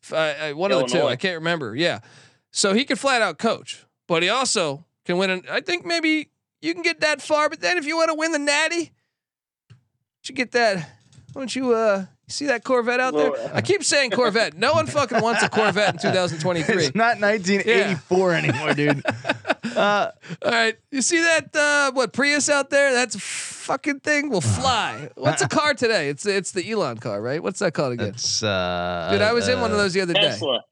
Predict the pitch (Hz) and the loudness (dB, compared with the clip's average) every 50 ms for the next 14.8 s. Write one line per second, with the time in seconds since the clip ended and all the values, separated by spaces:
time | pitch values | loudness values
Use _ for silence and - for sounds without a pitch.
0 | _ - - 120 110 98 - - 78 76 - - - - 208 202 180 220 214 208 | _ -6 -2 -2 0 0 -2 -6 -10 -10 -10 -6 -2 -2 0 2 0 0 0 0
1 | 196 185 180 170 151 170 170 151 151 170 165 151 147 147 147 143 135 143 151 143 | 0 0 0 0 0 -2 -4 -2 -2 0 0 0 0 0 -2 -2 -2 -2 -2 -4
2 | - - _ - 160 135 87 - - _ _ _ - - 123 117 - - 90 92 | -6 -10 _ -8 -6 -6 -6 -8 -12 _ _ _ -8 -6 -6 -6 -6 -10 -12 -12
3 | - 107 - 95 107 117 104 90 - - - - 170 170 175 175 175 175 180 185 | -12 -14 -12 -6 -2 -2 -2 -2 -2 -6 -8 -4 0 0 2 2 0 0 -2 -2
4 | 185 180 175 - _ _ - - - 151 139 113 - 101 - 120 107 147 160 165 | -2 -4 -6 -8 _ _ -10 -4 -2 0 0 0 -2 -2 -2 2 2 4 4 4
5 | 156 135 123 127 120 113 110 107 104 180 151 214 226 175 - 185 160 180 151 123 | 2 0 -2 -4 -2 0 0 0 2 2 2 2 2 2 2 2 2 2 2 2
6 | 131 123 117 110 101 107 110 113 90 87 - - _ _ _ _ _ - 143 156 | 2 2 2 2 0 0 0 0 -2 -4 -10 -16 _ _ _ _ _ 0 2 2
7 | 170 170 170 165 165 117 - _ _ _ _ _ _ _ _ _ _ _ _ _ | 4 4 2 2 0 -2 -4 _ _ _ _ _ _ _ _ _ _ _ _ _
8 | _ - 233 302 403 403 370 269 233 196 - 202 175 127 98 98 - - 165 170 | _ 0 2 2 2 4 2 2 2 0 0 0 0 0 0 -4 -4 -2 0 0
9 | 185 233 262 285 285 262 226 170 151 175 175 175 170 139 127 117 98 87 78 67 | 2 2 0 0 0 -2 -2 0 2 2 2 2 2 2 0 -2 -2 -4 -6 -12
10 | - - - _ _ _ _ _ _ - - 359 269 - 185 220 262 302 269 254 | -16 -20 -20 _ _ _ _ _ _ -4 -2 -2 -2 0 0 2 2 2 4 4
11 | 233 311 339 294 214 214 185 180 180 185 185 175 - - - 160 151 151 143 117 | 2 2 2 0 0 0 2 2 2 2 2 0 -2 -2 0 0 2 0 0 0
12 | - 131 113 113 117 123 127 113 107 120 98 117 110 107 101 101 107 98 95 78 | -2 -2 -2 0 2 2 2 0 -2 -4 -2 0 0 0 0 -2 -2 -2 -2 -4
13 | 73 104 127 156 185 233 226 165 120 143 165 170 160 139 135 143 143 143 143 139 | -2 0 0 2 2 2 0 0 0 0 2 2 2 2 0 0 0 0 0 0
14 | 123 107 139 135 127 123 127 120 123 120 120 117 107 - - | 0 2 2 0 0 0 0 2 2 2 2 2 -2 -6 -12